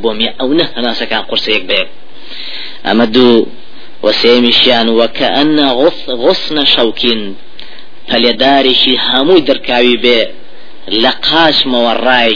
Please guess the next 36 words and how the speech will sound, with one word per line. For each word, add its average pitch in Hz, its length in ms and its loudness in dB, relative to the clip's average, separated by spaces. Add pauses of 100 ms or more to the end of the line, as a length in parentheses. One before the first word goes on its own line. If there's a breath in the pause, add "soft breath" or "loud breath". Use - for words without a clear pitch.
کێشن 113 360 0
بەرەو 107 280 0
سەرم 107 280 -4
بە 131 120 2
پشێوەی 107 340 -2
هەستەکەم. 107 360 -8 (760 loud breath)
کەواتە 123 340 4
عەمری 156 240 4
کوڕی 156 220 4
عاز 143 160 4
ڕزا 131 180 4
و 123 80 4
ڕەحمەتی - 320 -4
خوای 123 180 4
لێبێ، 113 260 2
سەحابی 120 460 2
بەڕێزی 120 380 0
پێغەمبەری 117 440 0
خوا 123 160 2
بوو، 107 180 -4
صلی 107 160 0
الله 110 300 0
علیه 110 180 0
وسلم، 117 380 -2 (880 loud breath)
خوای 113 280 2
گەورە 113 280 2
بەو 110 100 0 (100)
شێوەیە 120 320 6
وەکو 120 220 -2
خۆی 151 200 4
باسیەکە، 120 380 0 (100)
ئەگەر 165 260 4
ئەو 120 140 2
ڕیوایەتە 110 440 0
سەحیح 113 360 -2
بێ، 117 140 2